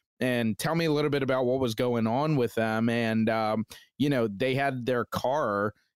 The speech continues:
completely break down, and then they had, uh, something happen with one of their kids that they needed to withdraw money from their four oh one k. And so they ended up taking, like, a twenty-five thousand dollar loan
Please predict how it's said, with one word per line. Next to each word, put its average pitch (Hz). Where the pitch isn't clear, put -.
completely 143
break 120
down, 120
and 117
then 127
they 127
had, 123
uh, 120
something 127
happen 123
with 120
one 123
of 120
their 107
kids 131
that 117
they 120
needed 120
to 151
withdraw 127
money 151
from 113
their 120
four 131
oh 127
one 117
k. 156
And 117
so 131
they 127
ended 147
up 113
taking, 175
like, 117
a 113
twenty-five 131
thousand 123
dollar 117
loan 113